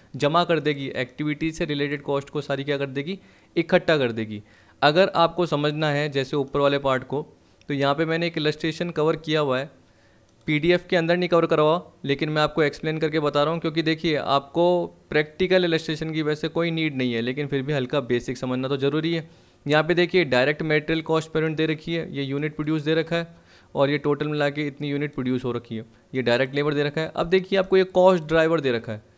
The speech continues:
तो कॉस्ट ड्राइवर समझना सिंपल है। जब मैं, आप मेरी पिछली वीडियो देखोगे तो वहाँ पे मैंने आपको दो ड्राइवर बताए हैं, तो मैं देखो डिटेल नहीं कवर करा रहा, क्योंकि आप मेरी जो है ना पुरानी वीडियो देखोगे, उसमें मैंने बताया था एक रिसोर्स ड्राइवर होता है।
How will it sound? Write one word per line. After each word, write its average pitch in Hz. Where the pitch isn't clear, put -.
तो 170
कॉस्ट 170
ड्राइवर 175
समझना 175
सिंपल 160
है। 113
जब 160
मैं, 170
आप 151
मेरी 175
पिछली 180
वीडियो 175
देखोगे 160
तो 165
वहाँ 147
पे 156
मैंने 156
आपको 156
दो 151
ड्राइवर 143
बताए 117
हैं, 110
तो 113
मैं 151
देखो 160
डिटेल 147
नहीं 165
कवर 160
करा 151
रहा, 165
क्योंकि 160
आप 156
मेरी 160
जो 156
है 170
ना 190
पुरानी 160
वीडियो 170
देखोगे, 139
उसमें 131
मैंने 151
बताया 143
था 151
एक 151
रिसोर्स 151
ड्राइवर 156
होता 160
है। 156